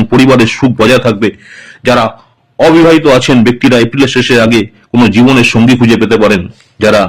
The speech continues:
কর্কট রাশি রয়েছেন। নেক্সট যে রাশিটা নিয়ে আলোচনা করবো, সেটা হচ্ছে বৃশ্চিক রাশি।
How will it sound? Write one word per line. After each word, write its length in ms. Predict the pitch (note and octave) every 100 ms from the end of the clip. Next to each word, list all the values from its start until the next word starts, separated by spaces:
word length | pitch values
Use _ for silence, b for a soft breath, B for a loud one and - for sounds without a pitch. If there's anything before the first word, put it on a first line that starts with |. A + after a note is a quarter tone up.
| -
কর্কট 320 | A2 G2+ A2
রাশি 200 | F#2+ -
রয়েছেন। 320 | F2+ F2+ E2+ C#2+ - B B B B
নেক্সট 260 | C#3 G#3 -
যে 120 | E3
রাশিটা 260 | F3 F3 E3+
নিয়ে 140 | D#3
আলোচনা 260 | C3+ D#3+ D#3
করবো, 200 | D3+ D3+
সেটা 160 | C#3+ B2+
হচ্ছে 140 | A#2
বৃশ্চিক 340 | G2 B2 D#3 D3+
রাশি। 240 | D#3 -